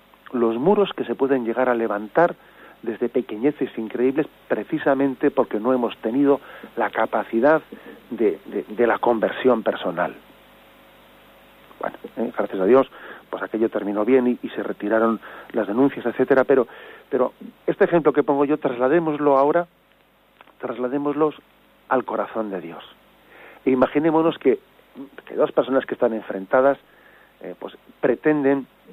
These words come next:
pretenden de alguna manera recurrir a la oración para autoafirmarse, que, que eso casi es la, el mayor delito que podemos hacer es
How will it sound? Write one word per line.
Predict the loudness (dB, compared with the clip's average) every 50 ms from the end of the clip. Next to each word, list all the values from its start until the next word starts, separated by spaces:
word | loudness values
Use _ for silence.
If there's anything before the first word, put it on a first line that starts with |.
| -8 -4
pretenden | -4 -4 -2 0 0 0 0 2 2
de | 2
alguna | 2 4 4 2
manera | 2 2 2 2 0 0 0 -4 -14 -20 -20 -20 -20 _ _
recurrir | 0 0 0 2 4 2 2 4 2
a | 2 4
la | 6 4
oración | 6 6 4 0 2 0 0 0 0 -2 -10 -16 _ _ _ _ _ _ _ _ _ -20 -20 -20 _ _
para | 0 2 2 2 0 -4 _ _ -20 -20 _ _ _ _ -20 -20 -20 -20 0 _
autoafirmarse, | 2 2 4 2 -2 -2 -2 -4 -4 0 0 0 -2 -2 -6 -16 -20 -20 -20 _ _ -12
que, | -10 -10 -10 -10
que | -6 -4 -4
eso | -4 -2 -4 -4
casi | -4 -6 -4 -2 -4
es | -2 2
la, | 0 0 0 -2 -10 -20 -20 -20 -20 -12
el | -8 -8 -2
mayor | 0 2 4 4 4 4
delito | 2 2 2 0 -2 -2 -2 -2 -2 -2 -4 _ _ -14
que | -14 -12
podemos | -10 -4 -4 0 0 0 -2 -2
hacer | -4 0 0 4 4
es | 4 2